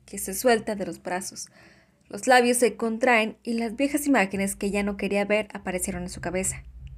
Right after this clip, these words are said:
"¿No crees que reaccionas exageradamente conmigo?". La chica con la que coqueteaba dijo eso. La chica de Rain. "Sabes que eres una persona molesta".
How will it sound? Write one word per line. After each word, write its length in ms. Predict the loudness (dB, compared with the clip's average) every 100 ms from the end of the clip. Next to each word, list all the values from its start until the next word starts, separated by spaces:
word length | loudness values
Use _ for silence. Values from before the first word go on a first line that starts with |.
| -16 -18 -18 -20 -20 -20 -20 -18 -16 -16 -16 -18 -20 -20 -20 -20 _ _ _
"¿No 240 | -8 -8 -2
crees 240 | -2 -2
que 140 | -2
reaccionas 440 | -2 0 -2 -2 -2
exageradamente 720 | -6 -6 -6 -4 -4 -4 -6
conmigo?". 440 | -6 -6 -6 -8 -8 -18 -18 -16 -16 -16 -18 -20 -20 -12
La 140 | -6 2
chica 240 | 4 4
con 140 | 4 4
la 80 |
que 60 | 2
coqueteaba 440 | -2 0 2 4
dijo 320 | 2 0 -2 -2
eso. 240 | -2 -4 -10 -16 -16 -16 -16 -18 -14
La 220 | -8 -6 -6
chica 240 | -4 -2
de 80 | -2
Rain. 240 | -4 -4 -8 -16 -20 -20 -20 _ _ _ _ _ _
"Sabes 320 | -14 -6 -4 2
que 80 |
eres 140 | 2 2
una 200 | 0 0
persona 300 | 0 -2 -4
molesta". 500 | -2 0 -2 -4